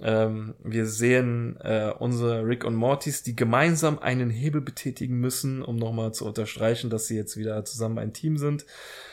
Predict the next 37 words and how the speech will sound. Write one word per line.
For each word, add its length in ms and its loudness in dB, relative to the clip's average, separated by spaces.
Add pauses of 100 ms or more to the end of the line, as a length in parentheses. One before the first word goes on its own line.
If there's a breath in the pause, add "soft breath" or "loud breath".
(160 loud breath)
und, 380 -4
äh, 360 -2 (160)
abhauen. 560 0 (100)
Eine 500 2 (440)
klitzekleine 680 0
Sache, 320 2
die 160 -2
ich, 340 -10
äh, 200 2
beim 180 -4
ersten 280 -2
Mal 220 2
gucken 480 -2
nicht 380 -2
gesehen 320 0
hat 180 -2
und 120 -2
mich 180 -4
beim 240 0 (800 loud breath)
Gucken 260 -2
der 140 4
sechsten 400 0
Staffel 340 -2
sehr 320 4
irritiert 560 0
hat. 160 -4
Für 160 -4
alle, 220 2
die, 400 -2
äh, 580 -2
die 180 -2
sechste 260 -2
Staffel 220 -4
noch 80 -2
nicht 180 -6
gesehen 420 2
haben, 420 -2